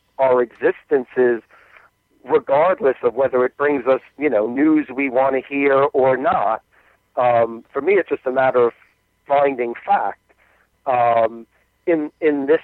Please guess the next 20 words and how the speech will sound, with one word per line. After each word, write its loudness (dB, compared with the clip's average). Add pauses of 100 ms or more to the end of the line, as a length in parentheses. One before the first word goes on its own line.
(100)
particular -2
case, -2 (800)
uh, 0 (760)
one -2
could -10 (100)
say, 4
well, 2
you 0
know, 0 (800)
a, -2 (100)
a, 2 (140)
a 0
belief -2 (100)
like 0
this, 2 (260)
even -2
if -4
it -6 (100)
can -6
be -10